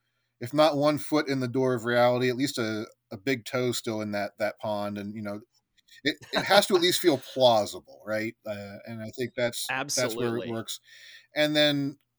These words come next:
Speaker 1: things like the, the triplex, where, yes, the, the Virginian was the only other railroad to have one, but it was a very different looking machine. And, uh, I know M T H did it with the,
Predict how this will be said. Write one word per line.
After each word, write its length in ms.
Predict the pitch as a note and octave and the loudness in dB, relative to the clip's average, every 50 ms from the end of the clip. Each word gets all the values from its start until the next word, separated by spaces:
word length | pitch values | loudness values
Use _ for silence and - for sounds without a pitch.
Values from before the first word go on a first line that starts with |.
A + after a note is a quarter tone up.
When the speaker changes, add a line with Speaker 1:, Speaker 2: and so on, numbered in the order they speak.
| - - | -2 0
Speaker 1:
things 200 | F3+ E3+ D3 C#3+ | 0 0 4 2
like 180 | D3 C#3+ - | 2 2 2
the, 360 | - C3 B2+ B2+ B2 B2 B2 B2 | 0 0 2 2 2 0 0 -2
the 60 | B2 | -4
triplex, 720 | A#2+ - C#3+ C3 - C#3 B2 B2 - - - - - - _ _ _ | -4 -4 -6 -4 0 0 0 0 0 -6 -8 -8 -10 -12 _ _ _
where, 540 | - B2+ C3 B2 B2 B2 B2 B2 A#2+ B2 - _ _ _ _ _ _ | -6 -2 0 2 2 2 0 0 -2 -4 -6 _ _ _ _ _ _
yes, 300 | C#3 D#3 D#3 D3 - - | 0 0 0 0 -2 -2
the, 300 | C#3 C3+ C3 B2+ C3+ - _ _ _ - | -2 -2 0 -2 -4 -8 _ _ _ -8
the 80 | C3+ | -4
Virginian 420 | B2+ C#3 C3 B2+ E3+ E3+ E3 D#3 D3+ | -4 -2 2 2 2 2 2 0 0
was 100 | C3+ B2 | 0 0
the 100 | C#3+ C#3+ | 0 0
only 180 | C#3+ D3 C#3+ | 0 2 4
other 160 | C#3 C3+ C3 | 4 4 4
railroad 300 | B2+ B2+ B2+ B2+ B2 A2 | 2 2 2 2 0 0
to 80 | G#2 G#2 | -2 -6
have 320 | - - C#3 C#3 C#3+ B2+ | -4 -2 0 0 0 0
one, 260 | C3+ C3+ C3 C3 B2+ A#2 | -2 -2 -2 -2 -2 -2
but 140 | A#2 A2+ | -2 -2
it 120 | A2+ B2 A#2 | -2 -4 -4
was 140 | B2 A#2 A2+ | -6 -8 -10
a 60 | G2+ | -8
very 320 | G2 A#2+ A#2 A#2 A2 G#2+ | -4 -2 -2 0 -2 -4
different 360 | - - A2 - A2+ G#2+ F#2 | -6 -6 -8 -8 -8 -10 -8
looking 360 | G#2 G#2 G2+ - G2+ G2+ G2 F#2 | -10 -10 -10 -10 -10 -10 -12 -10
machine. 500 | F#2 - - G#2+ G#2 G2+ G2+ G2+ F#2+ - _ _ _ _ _ - - - _ _ _ _ - | -10 -10 -8 -6 -8 -8 -8 -10 -12 -14 _ _ _ _ _ -20 -20 -20 _ _ _ _ -8
And, 380 | A2+ G#2+ G#2 G#2 G#2 G2+ G2 | -6 -4 -4 -6 -6 -8 -8
uh, 200 | G2 G2 G2+ G2+ G2+ | -8 -6 -4 -4 -2
I 60 | C3+ | -2
know 120 | D3 D3 | -2 0
M 140 | D3 D3+ D3 | 0 0 -2
T 180 | C3+ - C#3 C3+ | -2 0 2 2
H 180 | C#3 C3+ - | 2 0 0
did 140 | - C#3 B2+ | -2 0 0
it 120 | B2+ B2+ B2+ | 0 0 -2
with 180 | B2 A#2 - | -4 -6 -2
the, 420 | - A#2 A2+ A2+ A2 A2 A2 A2+ | -2 0 0 0 0 -2 -4 -6